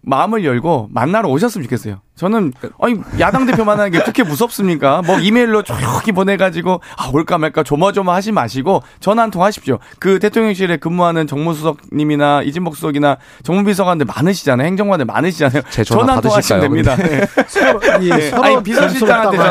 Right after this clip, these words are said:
Speaker 3: 하시는데.
Speaker 1: 전준호 비서-,
Speaker 3: 네.
Speaker 1: 의원한테 전화하시면 됩니다.
Speaker 3: 네.
Speaker 1: 저희는 열려 있거든요. 저-, 전화번호 저한테 전화 주셔도 됩니다. 대통령실에서.
Speaker 2: 근데 이, 이
Speaker 3: 네.
Speaker 2: 지점은 그 대통령께서 또 정무수석께서 올해는 한번 좀 바뀌셨으면 좋겠는 게
Speaker 3: 음.
Speaker 2: 정말 대통령을 위해서 저희가 여소야대잖아요.
Speaker 3: 예.
Speaker 2: 그러니까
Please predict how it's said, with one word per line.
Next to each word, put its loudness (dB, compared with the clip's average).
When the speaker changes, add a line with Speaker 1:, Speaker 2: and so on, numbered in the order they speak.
Speaker 3:
하시는데. 0
Speaker 1:
전준호 2
비서-, 0
Speaker 3:
네. 0
Speaker 1:
의원한테 0
전화하시면 0
됩니다. 2
Speaker 3:
네. -4
Speaker 1:
저희는 2
열려 2
있거든요. 0
저-, -4
전화번호 0
저한테 0
전화 0
주셔도 -2
됩니다. 0
대통령실에서. -4
Speaker 2:
근데 0
이, -8
이 -8
Speaker 3:
네. -4
Speaker 2:
지점은 0
그 0
대통령께서 0
또 0
정무수석께서 0
올해는 2
한번 -4
좀 -8
바뀌셨으면 -8
좋겠는 -6
게 -2
Speaker 3:
음. -4
Speaker 2:
정말 0
대통령을 0
위해서 -2
저희가 0
여소야대잖아요. 2
Speaker 3:
예. 0
Speaker 2:
그러니까 -2